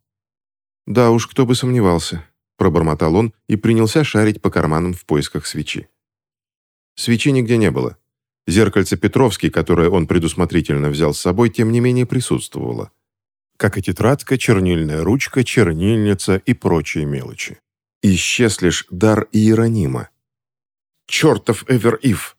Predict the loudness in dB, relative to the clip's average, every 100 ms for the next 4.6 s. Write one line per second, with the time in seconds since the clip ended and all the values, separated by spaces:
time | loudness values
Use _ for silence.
0 | -4 0 2 2 2 0 0 0 0 -2
1 | -4 -6 -8 -8 -16 -18 _ _ _ _
2 | _ _ -4 -2 0 0 0 0 0 -2
3 | -2 -2 -2 -4 0 0 0 -2 -2 -2
4 | -2 -2 -4 -8 -12